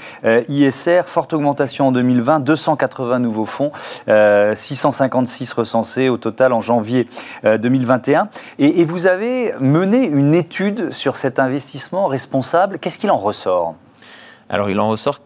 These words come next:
Speaker 2: qu'il y a beaucoup d'hétérogénéité, en fait, derrière,
Speaker 1: Ouais.
Speaker 2: euh, derrière un label I S R. On, on s'est surtout concentré sur le label I S R, qui est le label qui est le plus utilisé, le plus répandu en France. On voit qu'il y a un appétit très, très, très, très fort pour ces labels de la part des épargnants. Les gens cherchent de plus en plus à aller vers de l'épargne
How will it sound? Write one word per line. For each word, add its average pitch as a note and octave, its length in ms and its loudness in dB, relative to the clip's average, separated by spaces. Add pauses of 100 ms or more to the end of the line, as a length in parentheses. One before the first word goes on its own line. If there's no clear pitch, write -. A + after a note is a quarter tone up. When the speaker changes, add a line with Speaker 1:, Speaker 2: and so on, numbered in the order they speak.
Speaker 2:
qu'il - 180 -10
y F#2 60 0
a F#2 40 0
beaucoup G2 440 -8
d'hétérogénéité, F#2+ 800 -2
en F#2 80 -2
fait, F2 160 -8
derrière, E2+ 300 -4
Speaker 1:
Ouais. E2+ 80 -6
Speaker 2:
euh, D#2+ 180 -6
derrière E2+ 380 -6
un E2+ 80 -4
label E2 280 -2
I E2 120 -6
S - 180 -8
R. A2 160 0
On, F#2 160 -4
on - 60 -10
s'est - 160 -2
surtout - 180 -12
concentré G#2 340 -10
sur F#2+ 140 -8
le F2 80 0
label F2 240 0
I F#2 80 -2
S - 160 -2
R, G#2 60 -2
qui F#2+ 140 -10
est - 20 -6
le E2 60 -6
label E2+ 280 -2
qui - 140 -10
est D#2 40 -6
le D#2 60 -10
plus A2 340 -2
utilisé, G2 600 -2
le F#2 80 -4
plus - 160 -14
répandu F#2 340 -6
en E2 80 -6
France. - 380 -10 (760)
On G#2+ 40 -4
voit G#2 100 2
qu'il G2+ 140 -8
y - 20 -6
a - 20 -6
un F2 40 -2
appétit E2+ 260 -8
très, - 180 -10
très, - 160 -6
très, - 140 -10
très - 160 -8
fort - 240 -4
pour - 140 -14
ces - 120 -8
labels F2 300 -2
de E2 80 -6
la D#2 100 -2
part E2 140 -10
des D#2+ 160 -10
épargnants. E2+ 500 -4
Les F#2 120 -4
gens E2 120 -10
cherchent - 280 -18
de D#2+ 80 -12
plus F#2 200 -10
en F2+ 100 -4
plus - 280 -10
à D#2+ 40 -8
aller D#2 180 -8
vers D#2 100 -14
de D#2 80 -12
l'épargne D2+ 500 -8